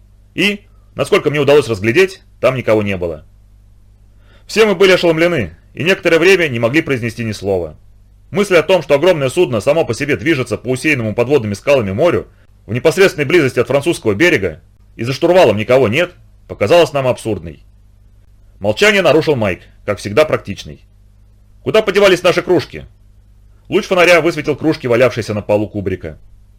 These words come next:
«Пойду принесу ещё немного варева». Он обратился к полуодетому Хэлу, который прислонился к штурманской рубке. «А вы, полковник, как насчёт бульона?» Хэл кивнул. «От горячего бульона не откажусь».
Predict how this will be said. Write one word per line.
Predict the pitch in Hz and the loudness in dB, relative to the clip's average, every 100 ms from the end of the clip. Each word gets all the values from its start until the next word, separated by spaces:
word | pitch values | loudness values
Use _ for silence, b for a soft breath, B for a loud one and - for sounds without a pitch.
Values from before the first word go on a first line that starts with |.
| - | -2
«Пойду | 165 226 | 0 2
принесу | 180 180 196 | 2 0 2
ещё | 180 185 | 2 2
немного | 156 123 113 | 0 0 4
варева». | 117 95 85 76 - _ _ _ _ b b b b | 4 2 -2 -10 -20 _ _ _ _ b b b b
Он | 196 | -2
обратился | 214 175 180 170 | 2 2 2 0
к | 160 | -2
полуодетому | 147 127 139 131 123 | 0 2 2 -2 -4
Хэлу, | - 117 107 104 _ _ - | 0 2 0 -6 _ _ -6
который | 135 139 | 0 2
прислонился | 120 113 120 185 165 | 0 0 2 2 -2
к | - | -4
штурманской | 143 120 113 113 | -6 -4 -6 -4
рубке. | 104 98 80 76 _ _ _ _ | -6 -8 -16 -18 _ _ _ _
«А | 170 | 2
вы, | 175 | 4
полковник, | 175 - 180 165 175 - _ _ | 4 2 2 0 -6 -12 _ _
как | - 175 | -6 -4
насчёт | 147 123 | -4 -2
бульона?» | 113 107 120 143 - _ _ _ _ - | 0 0 0 -4 -16 _ _ _ _ -4
Хэл | 151 | -4
кивнул. | 143 110 95 85 - _ _ _ _ _ _ | -2 -6 -6 -8 -12 _ _ _ _ _ _
«От | - | -6
горячего | 92 185 220 220 | 0 2 4 4
бульона | 190 165 185 175 | 4 4 4 4
не | |
откажусь». | 160 147 135 131 117 - | 0 2 2 0 -6 -8